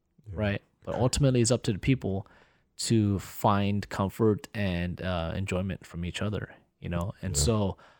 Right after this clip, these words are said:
Speaker 2: um, but I always say that, um, cars do bring people together, but it doesn't make 'em stick together. You know what I'm saying? Like you gotta find that glue, um, and, and you gotta, you gotta connect people, um,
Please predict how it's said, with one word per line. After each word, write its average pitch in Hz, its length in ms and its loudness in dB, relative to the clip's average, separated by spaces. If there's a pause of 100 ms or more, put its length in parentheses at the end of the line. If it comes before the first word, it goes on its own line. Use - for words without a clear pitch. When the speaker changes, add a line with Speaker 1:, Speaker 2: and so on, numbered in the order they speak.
(140)
Speaker 2:
um, 80 340 -2
but 113 120 6
I - 20 10
always 123 220 8
say 123 100 4
that, 104 340 2
um, 90 360 -4 (180)
cars 120 300 6
do 127 140 8 (180)
bring 117 200 -2
people 113 200 0
together, 107 440 2 (120)
but 104 160 0
it - 40 -4
doesn't 98 200 -4
make 92 160 -6
'em 67 80 -10
stick - 240 -8
together. - 320 -14 (400)
You - 100 -10
know 92 80 -4
what 87 60 -2
I'm 82 80 -6
saying? 90 240 -4
Like 90 240 -6
you 107 100 0
gotta 104 220 0
find 95 440 -2
that 78 220 -2
glue, 98 400 0 (640)
um, 80 560 -2
and, 82 300 -4
and 80 260 -6
you 92 100 -14
gotta, 85 280 -4
you 110 80 -4
gotta 92 160 -4
connect - 280 -6
people, 85 460 -4 (300)
um, 80 360 -4